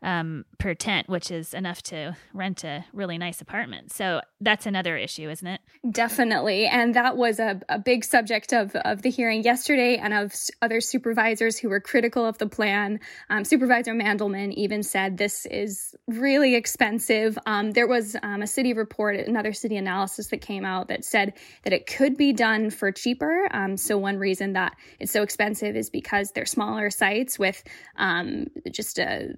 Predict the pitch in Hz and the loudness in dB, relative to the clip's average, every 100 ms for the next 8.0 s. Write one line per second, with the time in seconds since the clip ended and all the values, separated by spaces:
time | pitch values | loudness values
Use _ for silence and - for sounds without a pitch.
0 | - - 214 185 190 214 220 208 202 214 | -12 -8 -2 0 0 0 0 -4 -2 0
1 | 208 330 339 - 226 208 202 208 190 202 | 4 4 4 -2 0 -2 0 0 0 -4
2 | - 220 196 196 240 285 285 - 220 208 | -2 0 0 0 0 0 -2 -4 -2 -2
3 | 196 214 220 190 208 190 190 - 185 190 | -2 -2 -4 -4 -4 -2 -4 -4 -6 -6
4 | 208 - 202 - 214 202 196 - - - | -8 -6 -8 -4 -2 -2 -2 -8 -20 -20
5 | - - 208 196 214 196 - 196 - - | -10 -4 -4 0 2 2 0 -4 -4 0
6 | 185 185 208 - 208 208 - 202 214 220 | 2 2 0 -4 -8 -8 -6 -4 -2 -2
7 | - 226 240 262 247 240 233 233 226 | 2 0 2 2 4 4 4 4 2